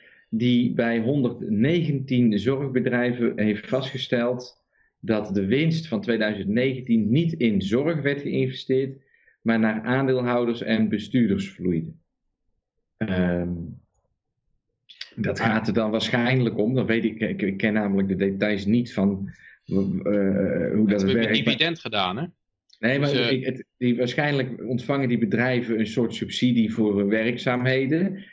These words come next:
Speaker 1: En er zullen wel voorwaarden aan zitten dat dat dus niet, dat dat, laat ik het anders zeggen, dat het dus wel in de zorg be-, geïnvesteerd moet worden.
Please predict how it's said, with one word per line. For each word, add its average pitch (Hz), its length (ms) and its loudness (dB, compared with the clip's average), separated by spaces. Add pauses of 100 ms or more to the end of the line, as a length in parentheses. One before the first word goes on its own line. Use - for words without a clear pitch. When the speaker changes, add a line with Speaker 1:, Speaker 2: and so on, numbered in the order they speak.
(120)
Speaker 1:
En 110 160 2
er 110 60 4
zullen 117 240 2
wel 101 180 0
voorwaarden 123 800 0
aan 117 260 -2
zitten 110 320 -2
dat 107 160 -2
dat 98 160 -4
dus 95 180 -2
niet, 127 460 0 (260)
dat 113 140 0
dat, 101 300 -2
laat 110 220 0
ik 107 80 -4
het 123 100 -4
anders 113 280 0
zeggen, 101 320 0
dat 101 120 2
het 98 120 -2
dus 98 180 0
wel 123 320 0
in 120 120 2
de 98 100 2
zorg 117 360 -2
be-, 120 140 0
geïnvesteerd 131 600 0
moet 123 140 -2
worden. 120 480 0